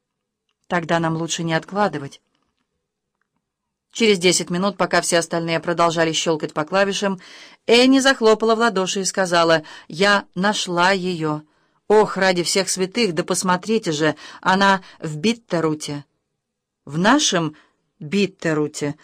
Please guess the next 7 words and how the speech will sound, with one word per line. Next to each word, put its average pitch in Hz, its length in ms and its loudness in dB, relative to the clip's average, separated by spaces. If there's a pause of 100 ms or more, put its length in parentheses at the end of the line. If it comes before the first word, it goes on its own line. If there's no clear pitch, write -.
(260)
переспросила 170 540 0
Грейс. 156 440 -2 (440)
«В - 120 -20
том 147 220 -4
самом, 208 500 -2 (480)
в 165 140 -4
округе 180 520 2